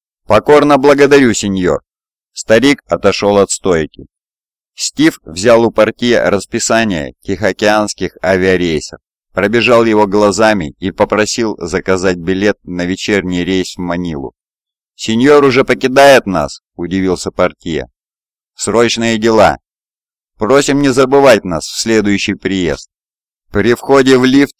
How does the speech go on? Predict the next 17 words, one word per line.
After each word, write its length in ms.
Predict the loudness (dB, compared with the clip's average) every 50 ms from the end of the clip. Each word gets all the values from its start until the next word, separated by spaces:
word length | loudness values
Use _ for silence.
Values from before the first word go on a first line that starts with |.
| _ _ _
Стив 500 | -18 -16 -16 -14 _ -2 0 0 0 -2
снова 440 | -4 -6 -2 0 0 2 2 0 -2
столкнулся 760 | -2 -2 -2 -2 -2 -4 -6 -6 -4 -4 -4 -6 -6 -8 -8
с 100 | -8 -8 -6
водителем 580 | -6 -6 -4 -6 -6 -6 -4 -4 -4 -4 -4
лимузина. 720 | -4 -6 -6 -4 -6 -6 -6 -8 -10 -10 -10 -10 -14 -16 _ _ _ _ _ _ _ _ _ _ _ _ 0
Тот 220 | 2 2 2 2
вышел 340 | 0 -2 0 0 0 0 0
из 280 | 0 0 0 0 0 0
лифта 400 | 0 0 0 -2 -2 -2 -4 -2
навстречу 640 | -2 -2 -4 -4 -6 -4 -4 -4 -4 -4 -6 -6 -8
Стиву 540 | -8 -10 _ -6 -4 -2 -2 -2 -4 -6 -10
с 120 | -16 -12 -8
небольшим 560 | -6 -4 -2 -2 -2 -2 -2 -4 -4 -6 -6
чемоданом 640 | -6 -6 -4 -4 -2 0 0 0 0 0 -2 -4
в 60 | -4
руке. 420 | -2 -4 -4 -6 _ -10 -10 -10